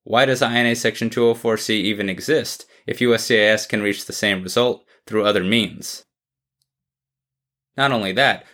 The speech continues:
but as we all know, I Js lack authority to grant an I one thirty petition,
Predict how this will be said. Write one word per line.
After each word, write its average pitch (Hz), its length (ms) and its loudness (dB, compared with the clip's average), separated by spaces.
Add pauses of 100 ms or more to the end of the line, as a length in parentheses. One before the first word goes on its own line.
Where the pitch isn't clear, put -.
but - 100 -4
as 110 120 0
we 113 120 2
all 120 140 2
know, 110 320 0
I 117 160 2
Js 117 300 -2
lack 110 220 0
authority 131 500 0
to - 120 -12
grant 104 300 0
an 98 120 0
I 95 80 2
one 92 180 -6
thirty 151 240 2
petition, - 560 -6